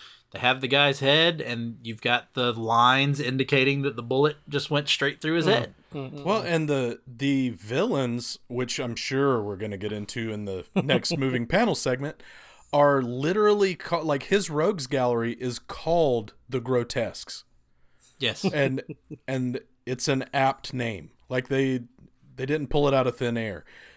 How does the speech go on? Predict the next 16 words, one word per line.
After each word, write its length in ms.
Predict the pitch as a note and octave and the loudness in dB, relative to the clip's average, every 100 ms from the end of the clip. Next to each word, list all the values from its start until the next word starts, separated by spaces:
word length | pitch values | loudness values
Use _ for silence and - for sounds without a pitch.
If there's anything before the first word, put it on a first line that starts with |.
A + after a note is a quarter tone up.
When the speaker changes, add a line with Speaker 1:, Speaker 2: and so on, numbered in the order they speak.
| - | -12
Speaker 3:
There, 260 | B2+ D3+ - | -4 -4 -4
uh, 40 | C#3+ | -4
and, 480 | B2+ - C3+ B2+ | -4 -4 -2 0
uh, 300 | B2 A#2 A2+ A2 | 0 0 0 -2
it's 220 | - - | -6 -8
very 400 | G2+ B2+ G3+ C#3+ | -4 0 2 0
strange. 420 | - C#3 B2+ A#2 | -2 -2 -2 0
I 120 | C#3 | 0
don't 120 | F3+ E3 | 0 0
know 100 | D#3 | 2
what 400 | D3 C3 - A#2+ | 2 0 -2 -4
Gould's 480 | C3+ C#3 B2+ A#2 | -2 0 -2 -8
deal 340 | - B2+ C3 B2+ | -6 0 2 2
was 340 | A#2 A2+ A2+ | 0 0 -4
with 240 | A#2 G#2+ - | -6 -8 -6
drawing 600 | B2 B2 A#2+ A#2 A2 | -2 0 2 -2 -4